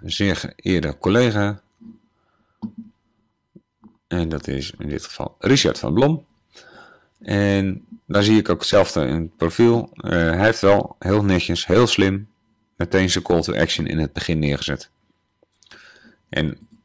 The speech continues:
uiteraard daaronder zijn hele profiel. En nou is het mooie, nu kun ik, dan kan ik, als ik op een profiel sta van iemand anders, hier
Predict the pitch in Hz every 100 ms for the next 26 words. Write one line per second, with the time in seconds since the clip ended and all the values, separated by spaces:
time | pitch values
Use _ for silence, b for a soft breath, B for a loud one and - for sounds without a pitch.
0 | _ - 87 71 71 - 53 78 69 69
1 | 71 - - 76 73 71 67 _ _ -
2 | 80 82 67 65 - _ _ _ _ _
3 | - - _ _ _ _ _ _ _ _
4 | _ _ _ _ 226 _ _ _ 220 220
5 | _ _ _ _ _ _ _ _ _ _
6 | 85 87 82 - - - 104 117 113 -
7 | 98 101 104 85 - - - - 92 123
8 | 117 95 - - - 87 85 78 98 82
9 | 87 - 120 - 101 87 95 90 90 92
10 | - - B B B B B _ 110 127
11 | -